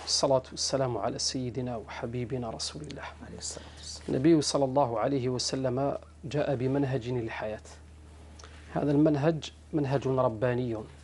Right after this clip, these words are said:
Speaker 1: الله سبحانه وتعالى أوحى به إلى نبيه صلى الله عليه وسلم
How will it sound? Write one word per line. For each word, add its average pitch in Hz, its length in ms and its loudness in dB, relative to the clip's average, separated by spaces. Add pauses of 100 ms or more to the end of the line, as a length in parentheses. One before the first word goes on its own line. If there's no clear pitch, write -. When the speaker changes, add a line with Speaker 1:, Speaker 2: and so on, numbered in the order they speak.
(720)
Speaker 1:
الله 151 340 2
سبحانه 139 520 0
وتعالى 135 800 2 (280)
أوحى 147 320 2
به 135 340 0
إلى 135 200 2
نبيه 127 440 0
صلى - 240 -6
الله 120 400 -2
عليه 120 320 0
وسلم 131 480 0